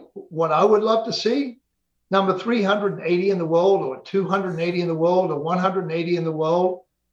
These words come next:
go and win three point six million bucks. You imagine what a life-changing thing that is for him, and maybe he comes from Thailand, or maybe he comes from other parts of the world. You imagine what a life-changing event that would be for him,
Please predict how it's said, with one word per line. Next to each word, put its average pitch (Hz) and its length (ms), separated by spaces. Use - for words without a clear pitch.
go 180 240
and 170 100
win 175 200
three 170 220
point 165 300
six - 280
million 147 360
bucks. 139 360
You 233 180
imagine 226 340
what 185 140
a 160 80
life-changing 180 720
thing 190 260
that 170 160
is 185 160
for 160 160
him, 196 260
and 196 140
maybe 254 260
he 226 80
comes 226 260
from 214 160
Thailand, 170 520
or 165 100
maybe 220 300
he 220 80
comes 208 280
from 190 140
other 202 180
parts 190 420
of 170 100
the 165 60
world. 156 460
You 214 80
imagine 226 340
what 175 140
a 147 40
life-changing 180 920
event 170 400
that 170 160
would 147 160
be 175 200
for - 140
him, 175 400